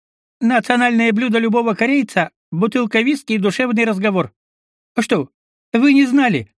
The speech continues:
удивился наш водитель паровозов. «Корея давно первое место по потреблению виски на рыло занимает. Все пьют, и отказаться практически невозможно.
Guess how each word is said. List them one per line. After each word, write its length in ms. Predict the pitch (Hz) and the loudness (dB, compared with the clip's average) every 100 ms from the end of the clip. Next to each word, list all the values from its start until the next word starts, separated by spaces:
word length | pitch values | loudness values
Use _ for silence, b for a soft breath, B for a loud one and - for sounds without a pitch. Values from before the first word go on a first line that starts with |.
| _ _ _ _ _ - | _ _ _ _ _ -2
удивился 560 | 175 160 170 160 139 170 | 0 2 2 0 0 -2
наш 220 | 151 - | -2 -2
водитель 420 | 165 160 139 123 | 0 0 -2 -4
паровозов. 600 | 147 156 151 131 107 - _ _ _ _ _ _ _ _ _ _ _ | -2 0 0 -2 -4 -12 _ _ _ _ _ _ _ _ _ _ _
«Корея 320 | - 285 285 277 | 0 2 2 2
давно 340 | 294 311 262 | 0 0 -2
первое 340 | 175 226 220 | 0 0 2
место 320 | 214 196 190 175 | 0 0 -2 -4
по 180 | - | -4
потреблению 580 | 208 190 - 208 214 202 | -4 -4 -4 -2 0 0
виски 280 | 233 208 220 | 0 -2 -2
на 140 | 208 | 0
рыло 220 | 220 208 185 | 2 0 0
занимает. 540 | 196 190 190 175 - _ _ _ _ _ | 0 -2 -2 -4 -6 _ _ _ _ _
Все 240 | - 349 | -4 -2
пьют, 360 | 185 226 208 - _ - | 0 -2 -2 -6 _ -4
и 60 | 208 | -2
отказаться 580 | 202 - 226 277 277 190 | -2 0 0 0 -2 -2
практически 600 | 214 185 226 262 - 285 | -4 -4 -6 -6 -4 -2
невозможно. 680 | 311 311 285 220 123 123 | 0 0 0 0 -2 -6